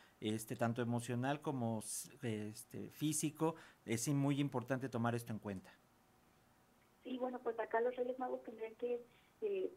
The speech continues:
Speaker 2: considerar dos cosas bien importantes. Uno, la etapa de desarrollo en el que se encuentra niño o niña. Muchos de los juguetes traen como a qué edad van dirigidos y, por supuesto, los gustos e intereses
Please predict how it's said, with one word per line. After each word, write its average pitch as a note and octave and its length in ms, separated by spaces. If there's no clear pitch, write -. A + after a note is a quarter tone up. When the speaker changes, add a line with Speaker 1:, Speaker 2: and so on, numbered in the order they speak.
Speaker 2:
considerar G#3+ 540
dos A3+ 180
cosas A3 280
bien G#3 140
importantes. F3 680
Uno, B3+ 180
la A#3+ 140
etapa A3 360
de G3+ 140
desarrollo G3 380
en G3+ 80
el F#3+ 80
que - 80
se - 100
encuentra F#3+ 420
niño F#3+ 300
o F3 40
niña. E3 280
Muchos B3+ 340
de A#3+ 80
los A#3 120
juguetes B3+ 420
traen A3 160
como F#3+ 260
a F#3+ 140
qué G#3 180
edad G3+ 240
van G3+ 200
dirigidos B3+ 540
y, C4+ 180
por A#3 120
supuesto, B3 340
los A#3+ 180
gustos A3+ 360
e - 20
intereses G3+ 560